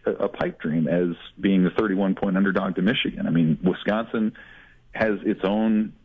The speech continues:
big problems, especially on offense. Iowa, its struggles on offense are well documented. So to me, uh, it, it's, can Nebraska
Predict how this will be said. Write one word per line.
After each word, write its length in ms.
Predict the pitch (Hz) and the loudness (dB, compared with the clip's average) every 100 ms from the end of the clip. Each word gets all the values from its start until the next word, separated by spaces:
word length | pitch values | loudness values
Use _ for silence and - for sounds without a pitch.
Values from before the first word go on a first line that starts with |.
| - | -2
big 200 | 107 113 | -2 0
problems, 480 | 107 101 110 107 104 | 0 0 -2 -4 -6
especially 480 | - 101 101 110 104 | -4 -4 -2 -2 -2
on 80 | |
offense. 500 | 87 101 - 104 101 - - - | 0 -2 -2 -2 -2 -6 -8 -2
Iowa, 540 | 98 107 104 107 104 - | 0 0 0 0 -2 -4
its 220 | - 98 - - - | -2 -2 -2 -12 -2
struggles 300 | 113 107 101 | 0 0 0
on 80 | 98 | 0
offense 420 | 98 - 101 101 | -2 -2 -4 0
are 60 | 90 | 0
well 220 | 92 98 | 2 0
documented. 800 | - 98 - 104 104 104 110 - - - - - - | -4 -8 0 2 4 2 -2 -12 -20 -20 -20 -12 -2
So 80 | 113 | 0
to 120 | 92 | 2
me, 420 | 117 123 107 104 - | 2 4 2 -2 -4
uh, 340 | 95 95 90 87 | -2 0 -2 -4
it, 260 | - 90 - | -2 -4 0
it's, 200 | 92 - | -2 0
can 160 | - 101 | 0 0
Nebraska 440 | 90 92 104 - | 2 0 -2 -6